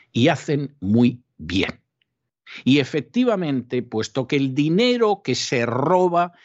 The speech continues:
a través de los impuestos y de las acciones muchas veces ilegales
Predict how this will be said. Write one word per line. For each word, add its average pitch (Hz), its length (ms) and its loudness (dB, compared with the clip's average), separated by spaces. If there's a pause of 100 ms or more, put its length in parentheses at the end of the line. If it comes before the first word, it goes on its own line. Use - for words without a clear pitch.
(160)
a 107 160 -8
través 135 360 -2
de 131 100 -4
los 120 200 -6
impuestos 120 720 -2
y 117 60 -4
de 110 60 -4
las 104 180 -4
acciones 131 460 -4
muchas 135 420 -2
veces 127 340 -2
ilegales 104 640 -2